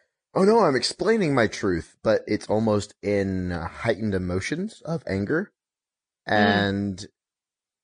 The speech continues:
Speaker 1: eh, you know, that's an emotion. Your emotions change constantly. Your emotions can change second to second, but your heart is that one constant truth.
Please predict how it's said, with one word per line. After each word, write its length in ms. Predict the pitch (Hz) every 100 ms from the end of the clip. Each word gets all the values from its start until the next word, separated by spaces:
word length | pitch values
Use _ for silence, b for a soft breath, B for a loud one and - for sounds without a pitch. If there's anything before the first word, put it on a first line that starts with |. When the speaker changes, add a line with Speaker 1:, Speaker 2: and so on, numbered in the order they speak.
| _ -
Speaker 1:
eh, 60 | 62
you 140 | 87 107
know, 300 | 95 85 98
that's 340 | 92 120 -
an 140 | - 113
emotion. 480 | 104 113 120 104 90
Your 120 | 90
emotions 500 | 98 107 110 95 -
change 760 | - - 107 95 90 123 - - _ _
constantly. 840 | - - 151 - - - 90 92 - _ -
Your 80 | 113
emotions 360 | 117 127 120
can 120 | 113
change 340 | 107 117 104 -
second 240 | 117 101
to 60 | 87
second, 460 | - 127 90 78 - - _ _ -
but 160 | 101
your 120 | 98
heart 280 | 95 135 139
is 100 | 98
that 140 | 95 -
one 200 | 98 90
constant 680 | - 117 95 - 90 - _ _ _ _ _ _ _ -
truth. 500 | 104 82 80 _